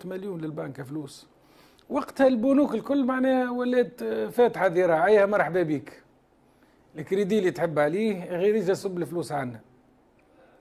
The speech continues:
فهمتني؟ وقتها أنا براتيكمون بصفة فعلية دخلت في مشاريع كبرى. عملت وقتها بريكوراما، شريت سوتيديف اللي هي شركة مقاولات،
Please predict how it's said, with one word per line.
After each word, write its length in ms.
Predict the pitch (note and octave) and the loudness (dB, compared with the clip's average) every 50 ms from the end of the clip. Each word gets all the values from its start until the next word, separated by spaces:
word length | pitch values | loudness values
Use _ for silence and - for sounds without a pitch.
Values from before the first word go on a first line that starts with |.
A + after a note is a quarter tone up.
| _ _ _ | _ _ _
فهمتني؟ 520 | _ D3 C#3+ C#3+ C3 C3 C#3 C3+ B2+ B2+ A2+ - - - _ _ - _ _ - | _ -6 -6 -6 -6 -8 -8 -10 -10 -10 -16 -20 -20 -20 _ _ -20 _ _ -4
وقتها 400 | G#3+ C#4 C#4+ - - - G#3+ G#3 | -2 -2 -2 -2 -2 0 0 2
أنا 160 | G3+ G3 F#3 | 2 0 -2
براتيكمون 800 | E3 F3+ F3 F3 F3 D#3+ D3 C3+ E3+ G#3 A3 G3+ D#3+ C3+ A#2+ A2 - | 0 0 -2 -2 -2 -6 -8 -6 -4 -2 -2 -2 -2 -4 -8 -12 -16
بصفة 300 | - - - C3+ A#2 A#2+ | -14 -14 -14 -10 -10 -12
فعلية 400 | A#2+ - C3 C3 D3 F#3 G#3+ G3+ | -10 -8 -8 -4 0 2 2 2
دخلت 300 | - - - G3+ F#3+ - | 0 0 -2 -2 -2 -2
في 100 | - E3+ | -8 -10
مشاريع 480 | E3+ D#3+ B2+ - D3+ D3+ - E3 D#3+ C3+ | -8 -8 -8 -6 -8 -4 -4 -4 -6 -6
كبرى. 300 | - - B2 A2 A2 - - _ _ _ _ _ _ _ _ _ _ | -8 -10 -14 -14 -16 -20 -20 _ _ _ _ _ _ _ _ _ _
عملت 360 | C#3 D3 E3 E3+ D3 A#2 - | -6 -4 -2 -4 -4 -2 -6
وقتها 260 | C3+ - - - B2 | -6 -8 -6 -10 -10
بريكوراما، 760 | A#2 A2+ A#2+ A#2+ - A#2+ A#2+ A2+ A2 G#2+ B2 D3+ E3+ E3 - - _ _ _ _ _ _ _ _ _ _ _ _ _ _ _ | -8 -8 -10 -10 -8 -8 -8 -8 -6 -8 -8 -10 -10 -10 -12 -16 _ _ _ _ _ _ _ _ _ _ _ _ _ _ _
شريت 440 | - - - D#3+ F#3 F3 F#3 - D#3 | -18 -10 -6 -6 -6 -6 -4 -6 -6
سوتيديف 840 | C#3 - - D3+ C3 - B2+ A#2+ A#2 D3+ F3 F3+ C#3+ - - - - _ _ _ _ _ _ _ _ _ _ _ _ _ _ _ | -6 -4 -4 -6 -6 -4 -6 -4 -2 0 0 0 -2 -6 -14 -20 -20 _ _ _ _ _ _ _ _ _ _ _ _ _ _ _
اللي 220 | B2 B2 B2 C3 C3 | -8 -6 -6 -4 -6
هي 60 | A#2+ | -6
شركة 440 | - - B2+ B2 B2 A2+ - - A#2+ | -8 -10 -12 -12 -12 -14 -14 -16 -16
مقاولات، 640 | A2+ - A#2 A2 A2 A#2+ D#3+ F#3+ F#3+ F#3 F#3 - | -12 -10 -10 -10 -8 -4 -2 -2 -2 -4 -6 -20